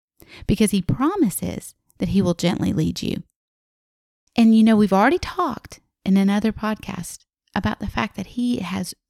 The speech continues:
turned his ear to you and he is listening intently to everything you pray.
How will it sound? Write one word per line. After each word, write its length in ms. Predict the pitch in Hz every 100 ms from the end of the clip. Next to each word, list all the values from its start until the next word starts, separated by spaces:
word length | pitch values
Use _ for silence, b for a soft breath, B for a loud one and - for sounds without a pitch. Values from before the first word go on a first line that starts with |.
| _
turned 400 | - - 247 269
his 180 | 262 262
ear 220 | - 208 202
to 140 | -
you 200 | 180 180
and 120 | 190 165
he 180 | 208
is 160 | 214 180
listening 460 | 190 208 - 220 208
intently 680 | 170 - - - - 190 b b b -
to 160 | - -
everything 880 | - 190 196 214 220 - 190 175 170 -
you 220 | 175 170
pray. 540 | - 175 165 180 -